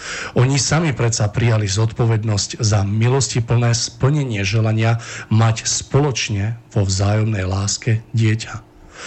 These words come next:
Koľkým ľuďom bol tento vzácny dar odoprený? To jasne poukazuje na to, aká hodnota v tom spočíva.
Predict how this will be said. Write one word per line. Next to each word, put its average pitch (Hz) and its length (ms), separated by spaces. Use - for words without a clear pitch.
Koľkým 139 480
ľuďom 117 320
bol 104 160
tento 101 400
vzácny 95 480
dar 98 240
odoprený? 107 720
To 113 80
jasne 113 400
poukazuje 123 560
na 113 160
to, 123 240
aká 117 400
hodnota 135 480
v - 100
tom 107 140
spočíva. 101 800